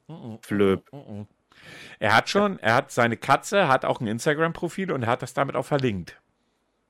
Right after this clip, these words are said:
Speaker 2: Deine Katze hat ein Insta-
Speaker 1: Ja,
Speaker 2: Ja.
Speaker 1: Influencer,
Speaker 2: Oh.
Speaker 1: da müssen auch die Haustiere ein, ein Instagram-Profil haben. So.
Speaker 2: Was mache ich falsch?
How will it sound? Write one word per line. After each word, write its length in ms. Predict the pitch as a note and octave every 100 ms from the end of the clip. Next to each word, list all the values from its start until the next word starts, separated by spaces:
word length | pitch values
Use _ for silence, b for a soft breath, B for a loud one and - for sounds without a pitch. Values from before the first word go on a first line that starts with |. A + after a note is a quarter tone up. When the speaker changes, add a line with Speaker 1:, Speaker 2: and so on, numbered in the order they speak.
| _ _ -
Speaker 2:
Deine 240 | F#2 G2+
Katze 320 | - A#2 C3+
hat 120 | B2
ein 140 | G2+ A#2
Insta- 240 | - E2+ -
Speaker 1:
Ja, 380 | G2 G#2+ A#2+ B2 B B B
Speaker 2:
Ja. 120 | F2+ F2
Speaker 1:
Influencer, 920 | D#3 F3+ E3 E3 D3+ E3 E3 D3 C3+
Speaker 2:
Oh. 40 |
Speaker 1:
da 120 | C3+
müssen 300 | C3+ D3+ -
auch 180 | C3 C3+
die 200 | C3 C3
Haustiere 640 | A2+ A#2+ - - G#2 F2+ G2
ein, 360 | F#2 F#2 F#2+ - _ _ _ _ _ _ _
ein 200 | G#2+ G#2+
Instagram-Profil 840 | A2 - G2+ F#2 - F2+ - E2
haben. 220 | E2 E2 _ _ _ _
So. 260 | - D#2+ - _ _ _ _ b b b b b b
Speaker 2:
Was 280 | - D#3+ F3
mache 220 | G3 F#3
ich 120 | F3
falsch? 400 | - G#2+ - -